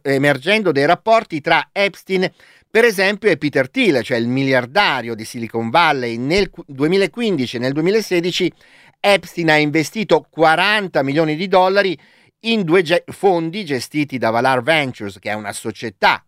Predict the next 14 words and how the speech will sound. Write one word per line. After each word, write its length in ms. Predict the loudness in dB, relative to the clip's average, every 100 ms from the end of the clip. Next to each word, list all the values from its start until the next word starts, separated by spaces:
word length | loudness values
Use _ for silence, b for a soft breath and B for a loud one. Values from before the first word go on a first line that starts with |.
| _
cofondata 680 | -8 -4 -2 2 2 2 -2
da 240 | 0 0 -2 _
Thiel. 520 | -4 -2 0 0 0 0 B B B B
Eh, 160 | -4
quell'investimento 840 | 0 0 2 0 -2 -2 0 0 2
oggi 340 | 2 0 -4
vale 260 | 0 0 0
quasi 400 | 0 0 0 -10 _
centosettanta 1040 | 0 0 0 -4 -6 -6 -2 -2 0 -2
milioni 520 | -2 0 2 2 -4 -8
di 300 | -12 -10 -2
dollari. 580 | 0 0 -2 -8 -10 _
Tra 220 | 2 4
l'altro, 680 | 4 4 2 -2 0 0